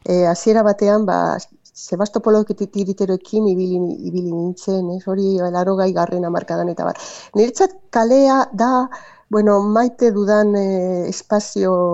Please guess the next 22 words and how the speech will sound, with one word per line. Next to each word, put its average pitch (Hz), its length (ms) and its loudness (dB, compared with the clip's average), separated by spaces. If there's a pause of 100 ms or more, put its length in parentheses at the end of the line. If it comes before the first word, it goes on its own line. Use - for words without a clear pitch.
(360)
berezi 180 520 -4
bat. 147 240 -4
Orduan, 294 460 2 (480)
e, 214 180 0
orain 254 240 4
dela 262 280 4
bizpahiru 226 680 2
egun 247 300 2
hasi 220 260 -2
ginen 233 340 2
ere 208 220 2
kale 202 400 0
antzerkia 208 560 2
egiten. 185 480 0 (680)
Eta 208 260 2
azken, 277 560 2 (300)
bueno, 233 400 4
estrenatu 311 580 2
dugun 277 320 4
azken, 277 480 0 (220)
azken, 240 560 2
e, 226 100 4